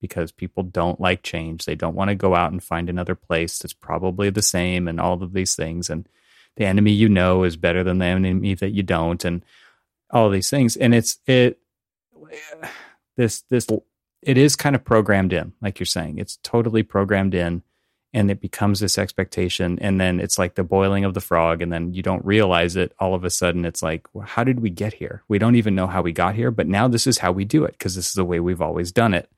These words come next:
And the cycle continues. And it does take a lot of bravery.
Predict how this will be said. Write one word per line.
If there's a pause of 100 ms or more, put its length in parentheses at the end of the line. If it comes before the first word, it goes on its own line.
(440)
And
the
cycle
continues. (480)
And
it
does
take
a
lot
of
bravery.